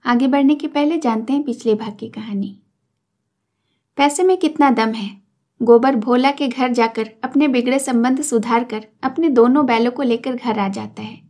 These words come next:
गांव के नवयुवकों में उसकी धाक है। गांव के मुखिया उससे चिढ़ने लगते हैं। गोबर शहर से सब हिसाब किताब सीख कर आया है और अब मुखिया लोग गांव वालों को ठग नहीं सकते।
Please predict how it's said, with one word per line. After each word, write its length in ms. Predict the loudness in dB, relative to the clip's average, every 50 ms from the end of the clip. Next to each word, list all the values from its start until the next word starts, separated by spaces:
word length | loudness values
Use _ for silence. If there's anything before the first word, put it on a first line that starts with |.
| _ _ _ _ _ _ _ _ _ _ _ _ _ _ _ -12 _
गांव 280 | -2 0 0 0 0 0
के 120 | -2 -2 0
नवयुवकों 600 | 0 0 0 0 0 0 0 -2 -2 -2 2 2
में 140 | 4 2 2
उसकी 360 | 0 -4 -6 -8 -6 -6 -6
धाक 380 | -6 -4 -4 -4 -4 -4 -6 -6 -8
है। 200 | -8 -8 -8 -12 _ _ _ _ _ _ _ _ _ _ _ _ _ _ -4
गांव 260 | 0 0 2 2 0
के 140 | 0 2 2
मुखिया 400 | 4 4 2 0 0 0 0 0
उससे 240 | 0 0 -2 -2 -2
चिढ़ने 360 | 2 2 2 4 4 2 0
लगते 320 | 0 -2 -4 -6 -8 -8
हैं। 340 | -8 -8 -8 -10 -16 _ _ _ _ _ _ 0
गोबर 320 | 4 4 6 6 4 0
शहर 300 | -2 -2 -2 -2 -2 -2
से 180 | -2 -4 -6 -6
सब 320 | -6 -2 0 0 0 0 0
हिसाब 380 | -2 -2 0 2 0 0 0
किताब 320 | -4 -8 -4 -2 -2 -2 -2
सीख 360 | -4 -4 -4 -4 -4 -4 -6 -8
कर 140 | -6 -4
आया 220 | -4 -4 -4 -4 -6
है 240 | -8 -10 -14 -18 _ _ _ _ _ _ _ 0
और 100 | 2 4
अब 180 | 4 4 4
मुखिया 340 | 2 2 0 -2 -2 -2 0
लोग 340 | 2 2 2 2 0 -2 -4
गांव 260 | 0 2 2 4 4 2
वालों 260 | 2 2 2 0 0
को 100 | -2 -6
ठग 260 | -6 -2 -4 -2 0
नहीं 160 | 0 0 0
सकते। 460 | -2 -4 -8 -10 -10 -14 -14 -14 -14